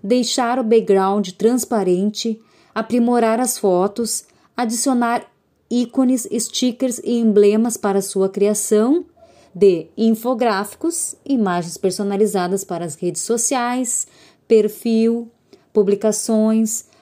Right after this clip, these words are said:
banners para blog, enfim, diversas coisas.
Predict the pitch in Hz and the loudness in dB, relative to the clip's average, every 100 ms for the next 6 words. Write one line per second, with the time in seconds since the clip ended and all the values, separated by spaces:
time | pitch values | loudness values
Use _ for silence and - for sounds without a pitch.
0 | _ 180 214 226 226 214 202 208 196 190 | _ 0 4 4 4 2 0 -2 -2 0
1 | 220 226 220 214 220 254 247 233 254 262 | 2 2 2 0 -2 0 0 0 0 0
2 | 247 - 233 202 220 240 220 196 - 165 | -2 -6 -6 0 0 0 -4 -8 -4 -4
3 | 147 156 - - | -6 -10 -16 -20